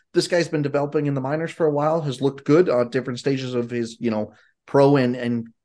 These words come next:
junior career. And now he's finally, he's showing that at the big level too. So this is something we wanna bank on going forward.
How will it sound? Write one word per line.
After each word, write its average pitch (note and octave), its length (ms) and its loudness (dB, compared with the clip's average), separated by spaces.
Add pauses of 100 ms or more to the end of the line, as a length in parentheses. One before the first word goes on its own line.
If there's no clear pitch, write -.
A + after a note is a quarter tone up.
(120)
junior D3 300 4
career. D3 520 -2 (180)
And C#3 140 -4
now C3+ 160 0
he's D3 140 -4
finally, C3 360 -4
he's A#2+ 200 -6
showing D3 360 2
that C3 140 2
at B2 120 -2
the A2 80 -4
big C#3+ 180 0
level A#2 260 -2
too. A#3+ 300 0 (160)
So - 140 -2
this C3 220 0
is D3+ 220 -2
something G3 320 -6
we F#3 120 0
wanna F3 280 0
bank F3 300 -2
on E3 140 -4
going E3+ 220 -6
forward. G3 360 0